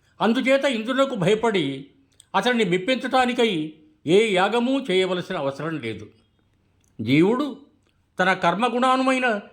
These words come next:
దేహ-, దేవ-, దేహాలను పొందుతూ విడుస్తుంటాడు. తన స్వభావానుగుణమైన కర్మనే ఆచరిస్తాడు. రజోగుణం చేత జగత్తు పుడుతుంది, మేఘాలు వర్షిస్తాయి. కానీ ఇంద్రుని అనుగ్రహం వలన మాత్రం కాదు.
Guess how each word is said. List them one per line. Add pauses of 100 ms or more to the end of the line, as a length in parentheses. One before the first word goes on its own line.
(140)
దేహ-,
దేవ-,
దేహాలను
పొందుతూ
విడుస్తుంటాడు. (1040)
తన
స్వభావానుగుణమైన
కర్మనే
ఆచరిస్తాడు. (1000)
రజోగుణం
చేత
జగత్తు
పుడుతుంది, (460)
మేఘాలు
వర్షిస్తాయి. (640)
కానీ
ఇంద్రుని
అనుగ్రహం
వలన
మాత్రం
కాదు.